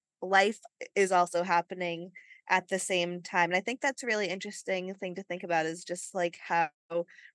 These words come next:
we can simultaneously be, like, sad and happy at the same time or, like, going through burnout and, like, also trying to,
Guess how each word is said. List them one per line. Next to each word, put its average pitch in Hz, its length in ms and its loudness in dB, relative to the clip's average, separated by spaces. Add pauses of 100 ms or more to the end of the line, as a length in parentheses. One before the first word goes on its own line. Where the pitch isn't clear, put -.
(120)
we 214 80 0
can 208 200 -8
simultaneously 185 1160 0
be, 180 300 0
like, 170 440 2 (440)
sad 185 400 2
and 180 120 -6
happy 185 300 -2
at 165 80 0
the 180 80 -6
same 175 260 -2
time 175 300 2
or, 175 200 2
like, 165 340 0 (320)
going 190 400 2
through 180 580 -2 (120)
burnout 175 600 4 (160)
and, 170 380 -4
like, 170 200 -4 (100)
also 175 520 4
trying 170 640 0
to, 165 540 -2